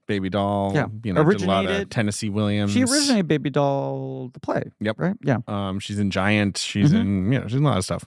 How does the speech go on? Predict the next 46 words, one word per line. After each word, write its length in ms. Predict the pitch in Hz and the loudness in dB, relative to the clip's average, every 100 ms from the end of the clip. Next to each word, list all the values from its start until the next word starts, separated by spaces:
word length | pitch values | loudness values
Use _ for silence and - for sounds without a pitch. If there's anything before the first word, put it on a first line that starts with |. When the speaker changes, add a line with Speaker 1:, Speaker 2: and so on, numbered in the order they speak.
| - | -6
Speaker 2:
Yeah. 160 | 170 202 _ _ - | -4 -4 _ _ 6
Speaker 1:
Um, 680 | 160 170 170 170 170 160 - _ _ _ _ - | 6 6 2 0 -2 -6 -10 _ _ _ _ -6
he 180 | 151 208 | 0 0
has 140 | 214 | 0
brun-, 320 | - 196 190 | -2 -2 0
lunch 220 | 170 180 | 0 -2
with 100 | - | -2
his 120 | 151 135 | -6 -2
brother, 280 | 175 180 151 | -2 0 0
his 120 | 120 | 0
fuck-up 300 | 185 180 175 | -2 -2 -2
brother, 240 | 160 160 | -2 -2
Conrad, 560 | - 127 110 107 107 107 131 | -2 -2 0 0 2 4 2
who 60 | |
Speaker 2:
Uh-huh. 60 | 104 | 4
Speaker 1:
woke 200 | 131 175 | 2 2
up 140 | 190 | 0
naked 260 | 160 165 165 | 0 -2 -2
on 140 | 151 | -2
a 40 | 147 | -2
beach, 320 | 120 117 113 | -2 -4 -4
he 120 | - | -6
says, 560 | 110 - 110 110 107 104 | -6 -2 0 0 0 -2
and, 420 | 90 82 80 80 | -2 -2 -2 -4
you 140 | 101 95 | -2 -2
know, 300 | 82 80 78 | -2 -2 0
used 240 | 95 95 | 0 0
to 80 | 98 | 2
buy 180 | 104 104 | 4 6
meth 560 | 98 110 117 - - | 6 4 2 -8 -4
and 300 | 92 92 90 | 0 0 0
at 160 | 98 107 | -2 0
this 200 | 104 - | 0 2
restaurant. 460 | 101 101 - 101 | 0 0 -2 0
Right? 180 | 110 127 | 2 2
You 60 | 127 | 2
know, 120 | 113 | -2
he's 200 | 107 110 | -2 -2
full 200 | 151 185 | 2 4
Speaker 2:
Mm-hmm. 240 | 165 139 113 | 4 0 -4
Speaker 1:
of 200 | 104 - | -12 -12
colorful, 880 | - 160 127 - 131 113 107 98 95 _ _ _ _ _ _ _ | -4 -2 -4 -4 -4 -2 -2 -4 -8 _ _ _ _ _ _ _
you 140 | 113 95 | -8 -6
know, 440 | 90 87 82 82 90 | -6 -6 -8 -10 -2
vibes. 680 | 101 87 76 - - - - _ - | 0 0 -2 -6 -10 -10 -12 _ 0
Speaker 2:
Yes, 320 | 311 196 123 | 2 2 -2